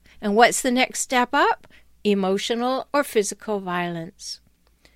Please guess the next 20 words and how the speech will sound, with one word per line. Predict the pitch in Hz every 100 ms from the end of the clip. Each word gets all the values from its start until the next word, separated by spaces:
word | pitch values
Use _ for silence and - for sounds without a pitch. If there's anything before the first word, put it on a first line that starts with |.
| _ _ - _ _ 226
Number | 226 226 226
three, | - 269 277
they'll | 240 190 -
always | 214 233 240 254 240
blame | - 214 214 214 214
you | 214 220
for | - 226 214 - _
everything. | 226 208 196 - 170 - - _ _ _ _ - _ -
They | 226
can't | - 233 359 403
take | - 359 -
responsibility | 302 - 240 - 220 208 208 202 202
for | 202 185
their | 180
actions. | 185 - - 247 240
They | 220 190
won't. | 180 180 185 196 320 -
They're | 214 190 175
never | 180 180 233 311
wrong. | 277 202 214 220